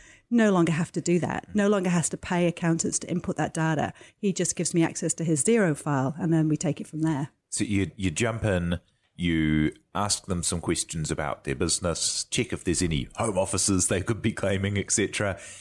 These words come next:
Speaker 2: and then kind of check their homework and make sure it's right to pop it in. Is that the kind of, the rough business model?
Speaker 1: In essence, yes.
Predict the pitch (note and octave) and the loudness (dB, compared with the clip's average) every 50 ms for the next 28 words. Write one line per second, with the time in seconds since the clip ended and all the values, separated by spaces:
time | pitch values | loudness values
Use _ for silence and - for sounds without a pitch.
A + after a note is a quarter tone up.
0 | - - _ - G#2 G2+ F#2+ F2+ G2+ F#2+ F#2+ F2+ - F#2+ F2 E2+ - - B2 - | -20 -12 _ -2 0 0 2 2 2 2 0 0 -2 -2 -2 -2 -2 -2 -4 -4
1 | - - F#2+ E2 D#2 E2 D#2+ D#2+ D#2 D#2 D#2 D#2 - - - - - E2+ D#2 D#2 | -2 -4 -4 -2 -2 -2 -2 0 0 0 0 0 0 -4 -8 -8 -8 -6 -4 -4
2 | E2 D#2+ - - - D#2+ C#2 C2 - - - - D#2+ C#2+ B1+ - - - - - | -4 -4 -4 -2 -2 -2 -2 -2 -2 -4 -4 -4 -4 -4 -6 -8 -10 -12 -14 -10
3 | - - C#2 - - D2+ D2 - - D2 D2+ F#2+ - - - - - - F2+ E2 | -10 -10 -8 -4 -4 -4 -4 -4 -6 -4 -4 -2 -2 -4 -4 -6 -6 -4 -4 -2
4 | D#2+ D2+ C#2 C#2 - - F2 F2 F#2+ - - - - E2+ - - - - - - | -2 -2 -2 -4 -4 -4 -2 -2 -2 -4 -4 -4 -4 -2 -2 -2 -4 -8 -8 -8
5 | G#1+ - G1+ - - - - - - _ _ - C4+ C4+ B3+ C4+ C#4 C#4 - - | -8 -6 -8 -10 -12 -14 -20 -20 -20 _ _ 2 4 4 6 4 4 2 2 4
6 | E3+ D#3+ D3 - - G3 G3 F3+ C#3 D#3+ - - - - | 4 4 4 4 2 2 2 2 0 0 -2 -2 -2 -2